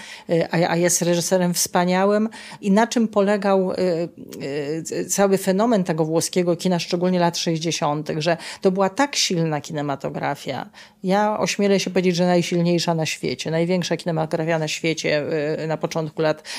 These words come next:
sześćdziesiątych, gdzie filmy włoskie w jednym roku albo rok po roku zdobywały najważniejsze nagrody, y, w Cannes, w Wenecji, że zdobywały Oscary i tak dalej.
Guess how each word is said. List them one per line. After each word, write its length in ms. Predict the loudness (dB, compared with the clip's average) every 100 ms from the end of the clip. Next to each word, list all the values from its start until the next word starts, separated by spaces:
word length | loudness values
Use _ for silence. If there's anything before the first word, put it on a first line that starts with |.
| -2
sześćdziesiątych, 1000 | 0 2 0 -2 -2 -4 -4 -4 -4 -8 -18 -10 -4
gdzie 240 | 2 2
filmy 420 | 4 2 4 2
włoskie 880 | 2 2 2 2 0 2 4 4 2 -2 -2
w 120 | 2
jednym 400 | 2 4 2 4
roku 380 | 4 2 2 0
albo 220 | 4 4
rok 220 | 4 0
po 120 | 2
roku 300 | 4 4 0
zdobywały 520 | 0 2 4 4 4
najważniejsze 840 | 6 4 4 0 0 0 0 -2 0
nagrody, 540 | 0 0 0 -2 0 0 0 0 -2 -2 -4
y, 40 |
w 160 | -8 0
Cannes, 460 | 2 2 2 0
w 20 |
Wenecji, 680 | 0 0 0 0 -2 -2 -6
że 80 | -6
zdobywały 560 | 0 2 4 4 4 4
Oscary 680 | 4 2 2 2 2 0 -4
i 120 | -4
tak 220 | -4 -4
dalej. 400 | -4 -4 -2